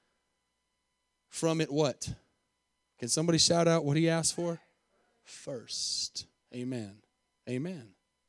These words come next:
"First." That's your last meal? One of you's gonna die, your son or your daughter, or you're gonna die, but I want the first piece. How presumptuous is that?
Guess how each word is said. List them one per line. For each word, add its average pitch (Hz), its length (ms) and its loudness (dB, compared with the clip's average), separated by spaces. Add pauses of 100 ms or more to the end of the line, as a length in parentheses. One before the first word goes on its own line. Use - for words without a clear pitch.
(160)
"First." - 760 -12 (1120)
That's 226 260 8
your 254 140 6
last 262 340 8
meal? 285 460 6 (720)
One 196 260 10
of 277 80 12
you's 269 300 12
gonna 240 180 8
die, 254 380 6
your 220 220 10
son 254 340 8
or - 20 6
your 240 200 8
daughter, 233 360 6
or 208 80 10
you're 240 260 8
gonna 240 180 4
die, 240 260 4
but 196 260 4
I 208 140 0
want 220 280 0 (1000)
the 117 60 -2
first 131 300 -2
piece. - 440 -6 (1400)
How 165 160 -10
presumptuous 135 680 -6
is 143 120 -12
that? 107 280 -20